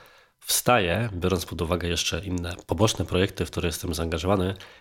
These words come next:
gdzieś w okolicach dziewiętnastej. I większość tego dnia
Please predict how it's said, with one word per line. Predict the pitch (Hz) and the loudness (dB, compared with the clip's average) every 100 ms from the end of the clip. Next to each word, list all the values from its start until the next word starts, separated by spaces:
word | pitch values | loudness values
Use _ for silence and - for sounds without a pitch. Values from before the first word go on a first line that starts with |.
| _ - | _ -6
gdzieś | 95 90 117 | 0 4 4
w | 95 | 4
okolicach | 92 85 82 87 82 - - - | 0 -2 0 0 -2 -6 -14 -6
dziewiętnastej. | 85 82 85 92 92 - - _ _ _ _ _ _ | -2 -2 0 0 0 -4 -14 _ _ _ _ _ _
I | 98 - | -2 2
większość | - 131 - 107 - | 6 6 6 2 0
tego | - 82 | -2 -2
dnia | 80 87 107 | -2 -2 -4